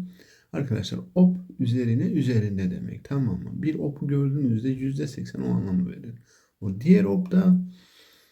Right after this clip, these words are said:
yani hafif bir anlam değişikliği var ama ben sizin yerinizde olsam ki ben öyle yapıyorum. Diğer anlamdaki opların bulunduğu cümleleri ya da kelimeleri kusursuz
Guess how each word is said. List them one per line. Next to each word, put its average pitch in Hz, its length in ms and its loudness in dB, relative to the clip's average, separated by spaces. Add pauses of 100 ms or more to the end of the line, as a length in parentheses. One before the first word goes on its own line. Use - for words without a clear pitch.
(280)
yani 123 380 -2 (200)
hafif - 600 -2
bir 196 80 4
anlam 170 380 4
değişikliği 143 520 0
var 147 120 2
ama 127 320 2
ben 151 200 0
sizin - 260 -4
yerinizde 98 340 0
olsam 113 280 -6
ki 101 160 -8
ben 101 160 -2
öyle 92 200 -4
yapıyorum. 120 440 -6 (560)
Diğer 190 220 8
anlamdaki 120 580 -2 (100)
opların 117 760 -4
bulunduğu 110 440 0
cümleleri 113 500 0
ya 139 100 0
da - 140 -4
kelimeleri 50 760 -4 (220)
kusursuz - 920 -6